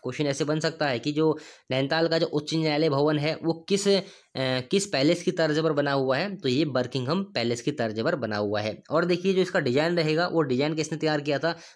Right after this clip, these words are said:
स्टीवंस और ऑडिटर ने इसका डिजाइन तैयार किया था। फिर देखिए, राजभवन के पास एक गोल्फ कोर्स उन्नीस सौ छब्बीस में बना, जिसकी शुरुआत गवर्नर मेलकम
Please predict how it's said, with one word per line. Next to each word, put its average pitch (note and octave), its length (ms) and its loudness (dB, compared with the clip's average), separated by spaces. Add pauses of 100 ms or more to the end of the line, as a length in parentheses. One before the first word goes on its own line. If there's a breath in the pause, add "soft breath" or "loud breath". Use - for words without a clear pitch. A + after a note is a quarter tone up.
(140)
स्टीवंस E3+ 480 0
और E3 180 2
ऑडिटर C#3 480 4
ने D3 120 0
इसका C#3 300 -2
डिजाइन B2 300 2
तैयार D3+ 220 0
किया D3 200 2
था। D#3 300 -4 (680 loud breath)
फिर D#3+ 100 -2
देखिए, F3 440 2 (260)
राजभवन D3 540 2
के F3+ 100 2
पास F3 400 0
एक D#3+ 200 0
गोल्फ E3 360 2
कोर्स E3 400 2
उन्नीस D3+ 360 0
सौ F3 80 2
छब्बीस D3 420 -2
में E3 80 2
बना, E3 240 0 (160)
जिसकी C3+ 320 -2
शुरुआत D#3 460 2 (320 loud breath)
गवर्नर D3 500 2
मेलकम C3+ 560 0